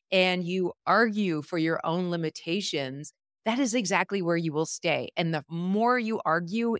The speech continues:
in your defense, the more you dig your heels into that phase of your A D H D process, right? So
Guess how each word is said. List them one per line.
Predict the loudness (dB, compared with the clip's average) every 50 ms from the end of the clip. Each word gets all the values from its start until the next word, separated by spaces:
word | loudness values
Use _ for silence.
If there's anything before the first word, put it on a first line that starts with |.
| -2 -4
in | -2 -2 -2 -2
your | -2 -2 -2 -4 -4
defense, | -4 -6 -10 -10 -10 -18 _ _ -14 -6 -4 -2 -2 -2 -2 -2 -4 -4 -6 -8 -10 -10 _ _ _ _ _ _ _ _ _ _ 0
the | 0 2
more | 2 2 2 4 4 4 4 4
you | 2 0 -4 -4
dig | -4 -2 -2 -2 0 2
your | 0 0 0
heels | -2 -8 -10 -8 -4 -2 -2 0 0 -2 -4 -6 -10 _ -20 -20 -20 _ _
into | 0 2 2 0 -2 -4 -4 -2 -2 0
that | 0 0 2 2 2 0 -2 _ _ _ _
phase | 0 0 2 2 0 0 -2 -2 -4 -4 -8 -10 -2
of | 0 0 0 0 -2 -8 _ _ _ _ _ _
your | -4 -2 0 0 2 0 0 -2 -4 -6 -8 -12 _ _
A | -4 -2
D | 0 0 0
H | -2 -2 -6 -10
D | -12 -12 -12 _ _ _ -14
process, | -10 -6 -6 -4 -6 -6 -10 -10 -12 -10 -12 -8 -6
right? | -2 0 2 2 2 0
So | 0 2 4 4 4 4 2